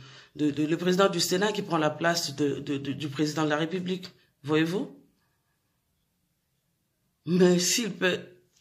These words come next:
prendre un jour, s'il pourra, si c'est un candidat potentiel pour prendre ou remplacer le chef d'État, il doit être de bonne moralité. Avec des propos comme ça, je ne le vois pas au sommet de pays,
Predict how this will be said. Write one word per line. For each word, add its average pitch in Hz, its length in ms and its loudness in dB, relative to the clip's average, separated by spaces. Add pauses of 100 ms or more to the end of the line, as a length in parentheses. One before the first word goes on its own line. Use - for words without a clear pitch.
prendre 165 560 2
un 156 160 2
jour, 143 360 -2
s'il 208 260 -4
pourra, 160 520 -4
si - 220 -4
c'est 190 240 4
un 180 140 6
candidat 160 400 0
potentiel 160 680 -4 (300)
pour 190 200 -2
prendre 185 440 0
ou 170 60 0
remplacer 160 500 -2
le 165 60 -4
chef 151 220 -2
d'État, 160 440 -4 (340)
il 165 100 -2
doit 185 120 6
être 180 200 0
de 160 120 2
bonne 170 220 4
moralité. 180 680 2 (920)
Avec 202 240 6
des 208 80 8
propos 208 340 4
comme 202 220 6
ça, 220 420 0 (1120)
je 165 120 -6
ne 160 60 0
le 156 40 -2
vois 160 180 -2
pas 165 100 2
au 151 60 2
sommet 160 320 0
de 151 80 0
pays, 170 360 -8